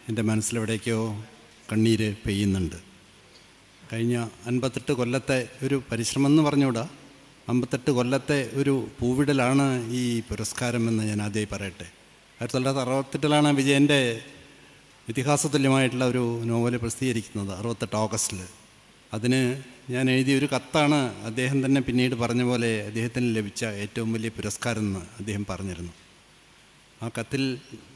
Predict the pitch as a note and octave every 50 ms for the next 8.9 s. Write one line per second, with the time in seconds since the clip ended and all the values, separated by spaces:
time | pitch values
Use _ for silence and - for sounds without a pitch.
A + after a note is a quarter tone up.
0 | B2 A2+ A2+ B2+ B2+ C3 A#2+ B2+ C3 C#3+ D#3 E3+ D#3+ D3 C#3+ C#3+ D3+ D3 D3 D3+
1 | D#3 D3 - C3+ C3 C3 B2 D3 C#3+ D#3 D3+ C3+ B2+ A#2+ G#2 F2+ F#2+ G2+ G#2 G2+
2 | G#2+ G#2+ G#2 G#2+ G2+ G2+ F#2+ F#2 F2 E2 - - F2+ - - - - - - -
3 | - - - - - - - G#2 A2 A#2+ C3+ C#3+ D#3 D#3+ C#3 A#2 A2+ G2+ G#2 B2
4 | C3+ C3+ C#3+ D#3+ E3+ E3 E3 D#3 C3+ A2+ - A#2+ - - - - - - - -
5 | - - - - - - - - - - - - - B2+ C3+ D3 D#3+ F3+ F3+ F3+
6 | E3 D#3 C#3+ D3 D3 C3+ A2+ G#2+ F#2+ G2+ A2 A#2+ B2 A#2+ B2+ A#2+ A2+ G#2+ G2+ -
7 | - - - - - - B2 A#2 A#2 A2+ A2+ A#2 G#2 - - B2+ B2+ C3 C3+ C3
8 | C#3 C#3 C#3 C#3 C3 C#3 C#3 - - B2 B2 C3 C#3+ C#3 C3+ C3 C3+ B2+